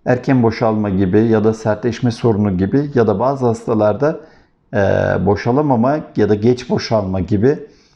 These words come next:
problemler olabiliyor. Yine bu hastalarda, e, beraberinde gastrointestinal sistem semptomları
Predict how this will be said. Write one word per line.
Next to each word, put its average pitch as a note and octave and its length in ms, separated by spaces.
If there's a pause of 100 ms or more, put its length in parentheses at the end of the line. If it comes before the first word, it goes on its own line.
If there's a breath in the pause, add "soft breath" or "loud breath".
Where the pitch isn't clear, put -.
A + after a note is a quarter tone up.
(140 loud breath)
problemler A2 600
olabiliyor. G#2 760 (480 loud breath)
Yine F3+ 500
bu F3+ 80
hastalarda, D#3+ 840 (340)
e, A2+ 400
beraberinde D3 920 (500 loud breath)
gastrointestinal D3 960
sistem D3+ 360
semptomları A#2 920